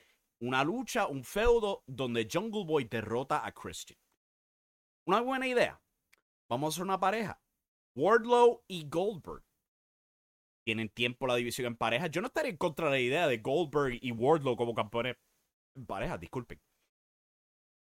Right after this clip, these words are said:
Eh, tienen una corrida, dale como un año, o sea, este, como pareja, se rompen,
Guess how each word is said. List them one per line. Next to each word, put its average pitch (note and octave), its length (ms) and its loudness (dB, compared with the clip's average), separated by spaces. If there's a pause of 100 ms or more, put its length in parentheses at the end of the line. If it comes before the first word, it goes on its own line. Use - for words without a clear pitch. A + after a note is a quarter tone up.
(240)
Eh, G#2 240 -4
tienen A2 260 -4
una B2 160 -4
corrida, G#3+ 680 -2 (800)
dale C#3+ 200 -2
como D#3 160 0
un D#3+ 160 -2
año, F#3 520 0
o D3+ 40 -2
sea, C3 340 2
este, A#2 600 0
como C3 260 -4
pareja, G3+ 560 2 (260)
se G#2+ 240 -6
rompen, F#3+ 640 0